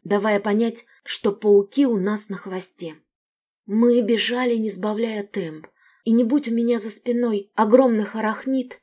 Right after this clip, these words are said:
я бы давно упала без чувств. Но страх подгонял, как ничто другое. Да еще и демон, не отпуская моей руки, буквально тащил меня за собой. Как-то неожиданно красное поле закончилось,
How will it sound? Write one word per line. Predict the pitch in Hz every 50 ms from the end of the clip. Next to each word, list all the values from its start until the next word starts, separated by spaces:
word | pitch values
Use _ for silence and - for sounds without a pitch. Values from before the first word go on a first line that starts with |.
| _ _
я | 185 190 247 208
бы | 214 202
давно | 190 214 208 202 226 247 262 294 285 269
упала | 247 - 240 247 240 233 233
без | 208 190 226 208 -
чувств. | - - 220 208 185 175 - - - - _ _ _ _
Но | - 180 202 226 233
страх | 226 - - _ 247 240 233 214 190 175 - - _
подгонял, | 170 160 165 185 185 190 202 226 254 269 262 254
как | 240 202 -
ничто | 190 185 175 - - 208 202
другое. | 185 202 202 202 190 208 202 196 185 170 165 - _ _ _ _ _ _ _ _ _ _
Да | 170 180 220
еще | 254 254 240 - 285 294
и | 302 269
демон, | 196 185 226 233 226 220 202 175 170 175 _
не | 202 214
отпуская | 214 - - 247 247 - - 233 226 220 208 196
моей | 196 190 190 196 190 190 185
руки, | 185 202 202 - - 233 233 226 - _ -
буквально | 170 214 202 - 226 262 254 247 247 240 240 240
тащил | 240 240 240 233 - - 262 254 247
меня | 226 208 196 196 180
за | 180 185
собой. | - - 220 214 202 185 180 170 156 156 - _ _ _ _ _ _ _ _ _ _ _
Как-то | _ 214 202 202 - 208
неожиданно | 202 202 202 196 190 208 277 220 254 233 208 185 165 160 - _ _ _
красное | - 196 208 220 - - 233 240 226
поле | 233 226 233 226 233 220
закончилось, | 202 240 233 240 220 196 175 165 165 - 170 156 143 135 - - -